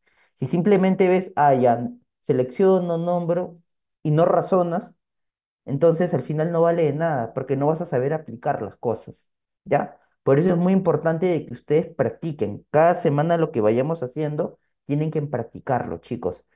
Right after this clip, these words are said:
Si no lo practican, al final no van a tener esa capacidad para relacionar. Entonces, si no lo relacionas, al final te vas a quedar en la nada,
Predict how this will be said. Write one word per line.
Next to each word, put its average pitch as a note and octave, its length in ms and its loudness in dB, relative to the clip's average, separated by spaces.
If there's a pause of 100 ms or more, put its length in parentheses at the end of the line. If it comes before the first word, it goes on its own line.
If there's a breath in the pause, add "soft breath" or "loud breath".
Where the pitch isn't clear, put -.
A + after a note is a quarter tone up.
(120)
Si A2 100 -4
no B2 120 2
lo D#3+ 140 2
practican, G3 720 -2 (240)
al B2 140 0
final D3+ 420 0
no D3+ 100 4
van D#3+ 140 2
a F3 100 -2
tener C#3 260 -4
esa D#3+ 260 -6
capacidad A#2+ 720 -2
para C#3 200 2
relacionar. G2+ 800 -4 (360 soft breath)
Entonces, B2 440 0
si A#2+ 80 -4
no C#3 120 4
lo E3+ 100 4
relacionas, F#3 600 2
al D#3 100 -4
final D3+ 240 -6
te D3+ 80 -2
vas C#3+ 120 -4
a D#3 80 -10
quedar B2+ 200 -2
en C#3 140 -4
la A2 100 -6
nada, G#2+ 420 -6